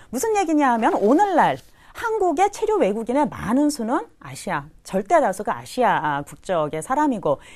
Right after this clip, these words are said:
이 얘기는 우리, 우리가 어떤 다문화 사회 논의를 할 때 그 한국과 아시아와의 관계를 좀 더 좀 폭넓게 또 깊이 있게, 그죠?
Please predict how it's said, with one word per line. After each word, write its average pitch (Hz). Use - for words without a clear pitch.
이 277
얘기는 330
우리, 220
우리가 226
어떤 277
다문화 294
사회 320
논의를 185
할 339
때 -
그 190
한국과 415
아시아와의 330
관계를 180
좀 185
더 330
좀 170
폭넓게 370
또 226
깊이 -
있게, 151
그죠? 202